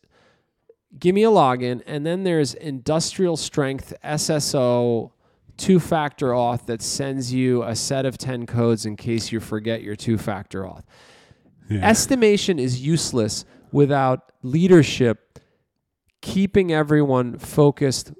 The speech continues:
Speaker 1: through scope. If you can't help them say, "Look, I know you know the best way to do it in the world, but I need it Friday."
Speaker 2: Mm-hmm.
Speaker 1: Right? And that can sound,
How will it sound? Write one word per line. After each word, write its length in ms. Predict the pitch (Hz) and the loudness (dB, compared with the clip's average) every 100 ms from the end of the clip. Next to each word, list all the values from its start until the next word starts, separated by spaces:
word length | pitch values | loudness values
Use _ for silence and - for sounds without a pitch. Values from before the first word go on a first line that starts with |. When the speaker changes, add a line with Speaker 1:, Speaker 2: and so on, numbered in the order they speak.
| - | -20
Speaker 1:
through 280 | - 160 143 | 0 2 2
scope. 500 | - 139 117 - - _ _ _ _ | 0 -2 -2 -4 -20 _ _ _ _
If 280 | 147 - - | -6 -6 0
you 160 | 233 | 2
can't 400 | 254 - 269 240 | 2 -2 -2 -2
help 380 | - 139 156 - | -6 -2 -2 0
them 140 | 147 123 | -4 -4
say, 220 | - 123 | -4 -2
"Look, 280 | 135 127 - | 0 -2 -2
I 120 | 160 | -6
know 400 | 175 185 208 208 | -4 4 8 10
you 180 | 190 151 | 10 6
know 180 | 143 127 | 4 2
the 100 | 117 | 0
best 320 | 104 107 - | -4 -6 -4
way 120 | 117 107 | -4 -2
to 100 | 101 | -2
do 220 | 113 104 | -2 -2
it 60 | 95 | -2
in 120 | 98 | -6
the 100 | 98 | -6
world, 460 | 98 98 101 - - | -4 -6 -8 -12 -8
but 180 | - 147 | -2 0
I 140 | 135 139 | 0 -2
need 380 | 147 175 175 | 0 4 4
it 100 | 131 - | 2 -2
Friday." 680 | - 110 98 92 - - _ 156 | -6 -6 -6 -10 -18 -20 _ 0
Speaker 2:
Mm-hmm. 460 | 139 90 101 110 143 | 0 2 -2 -2 -4
Speaker 1:
Right? 260 | 113 131 139 - _ - | -6 -6 -8 -20 _ -4
And 380 | 185 180 180 - _ _ _ - | -2 -2 -6 -16 _ _ _ -4
that 640 | 156 196 247 262 - - | 2 4 4 0 -6 -18
can 260 | - 190 165 | -2 0 0
sound, 760 | - - 160 160 160 160 147 | -2 -2 -2 0 0 0 -4